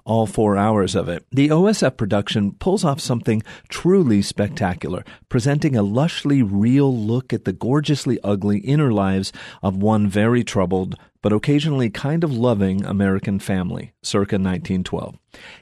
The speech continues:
Edmund Tyrone, a masterful Danforth Cummins, is young, alcoholic, and sick of body. He's probably dying of consumption. He's also sick of heart after learning that his drug-addicted mother has just started using again.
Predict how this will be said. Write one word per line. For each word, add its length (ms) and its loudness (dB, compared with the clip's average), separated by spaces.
Edmund 420 2
Tyrone, 760 0
a 100 -2
masterful 580 -2
Danforth 480 -2
Cummins, 360 -4
is 220 0
young, 420 2
alcoholic, 760 0
and 160 -2
sick 300 -4
of 120 -2
body. 420 -2
He's 180 0
probably 480 2
dying 480 0
of 160 -4
consumption. 600 -2
He's 200 2
also 260 2
sick 280 0
of 100 -4
heart 420 -4
after 240 -2
learning 360 2
that 120 0
his 200 -4
drug-addicted 760 -2
mother 300 0
has 260 -2
just 300 -4
started 400 -4
using 340 0
again. 400 -8